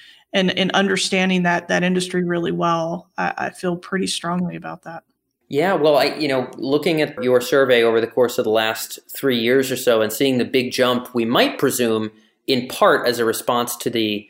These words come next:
Speaker 2: the red alarm emergency of, uh, of covid, we can imagine that there might be a similar urgency to move, urgency to change, urgency to improve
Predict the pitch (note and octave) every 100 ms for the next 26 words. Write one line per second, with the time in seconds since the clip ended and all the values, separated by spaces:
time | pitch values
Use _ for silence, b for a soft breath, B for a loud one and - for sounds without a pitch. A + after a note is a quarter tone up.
0 | b b b - G#2 G2+ - - A#2+ D3
1 | C3+ B2 B2+ B2 A#2 A#2 - _ A#2+ A#2
2 | C#3 C3+ B2 - A2+ A2 G#2+ G#2+ G#2 -
3 | - A2 G#2 - - - G3+ B3+ A#2 G#2
4 | b b b - B2 B2 A#2 D#3 D3+ C3+
5 | A#2+ A#2 A2+ A2+ A2+ A#2 G#2+ - E3 D3
6 | A#2+ G#2 - - _ C3+ C3+ B2+ B2 B2+
7 | - A2+ A#2+ B2+ A2+ G2 A2+ A#2 - A2
8 | G#2+ - A#2+ A2 A2 G#2+ G#2+ G#2 G#2+ -
9 | G#2 - C#4 B3+ C#3+